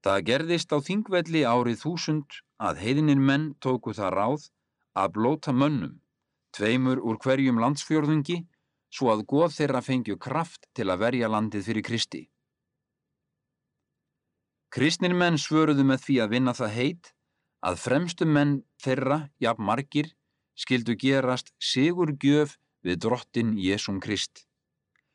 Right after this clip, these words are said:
Þeir hétu að gefa sig Kristi, að hann mætti sigra í lífi þeirra og landi.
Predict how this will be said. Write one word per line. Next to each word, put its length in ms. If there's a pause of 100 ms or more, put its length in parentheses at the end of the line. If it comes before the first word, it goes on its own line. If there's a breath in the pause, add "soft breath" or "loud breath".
(220)
Þeir 200
hétu 480
að 160
gefa 400
sig 160
Kristi, 540 (600)
að 180
hann 160
mætti 320
sigra 480
í 160
lífi 320
þeirra 400 (420)
og 140
landi. 380